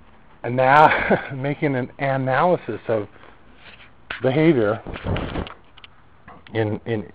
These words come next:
any interpersonal relationship, or as al-, alcoholics who lie. And I'm a liar. <laughs> I, but I'm at step one of A A, I'm not a, a Christian, I'm not, I don't believe in a higher power,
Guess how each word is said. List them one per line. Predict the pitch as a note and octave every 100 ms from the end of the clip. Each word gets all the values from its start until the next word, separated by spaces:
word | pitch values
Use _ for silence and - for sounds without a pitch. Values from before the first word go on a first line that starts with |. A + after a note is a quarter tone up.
| -
any | D3 D3+ B2+
interpersonal | C3+ B2 - A#2+ - A#2
relationship, | G#2+ A2 F#2+ G2+ - G#2+
or | C3 C#3 C#3+ - - - - - -
as | A#2+ C#3 C3 - -
al-, | C3+ - - -
alcoholics | B2+ B2 C3 - A#2 A#2+ -
who | C#3
lie. | A#2+ C3 A2+ G2+ G2+ - - - - - - - - - - - - - -
And | A2+ A#2 A#2
I'm | C#3+
a | B2
liar. | D3 B3 C3+ F#2+
<laughs> | - - E3 - C3+
I, | D#3 F3 C#3+ F#3 - - - - -
but | D#3
I'm | E3+
at | G3 -
step | F3+ F3+
one | C#3 D#3 G3+
of | C#3+ D#3 - - B2 G#2 - - - - - - - -
A | C3 D#3 C3+ F3+ D#3+
A, | E3+ D3+
I'm | C3+
not | C#3+
a, | D3 G2+ G#2+
a |
Christian, | - - D3+ - E3+ D3+
I'm | A#2+
not, | B2 C3 B2
I | C3+
don't | A2+ E2+
believe | G#2+ C#3+
in | C3+
a |
higher | B2+ D3 C#3
power, | - B2 F3+ D#3 D#3